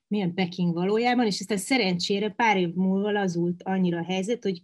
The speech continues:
hogy el tudtunk költözni, és akkor be is költöztünk egy hutongba, hogy ha már akkor, akkor tényleg a,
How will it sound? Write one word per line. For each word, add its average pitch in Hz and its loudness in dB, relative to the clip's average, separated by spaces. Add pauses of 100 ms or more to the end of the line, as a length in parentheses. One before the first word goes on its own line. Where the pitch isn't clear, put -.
hogy 180 0
el 160 -2
tudtunk 180 -4
költözni, 175 -2
és 175 0
akkor 175 -4
be 180 0
is 170 -2
költöztünk 170 -6
egy 175 -4 (380)
hutongba, 170 -4
hogy 170 -10
ha 175 -10
már 160 -12
akkor, 170 -14 (720)
akkor 170 -12
tényleg 175 -6
a, 180 -6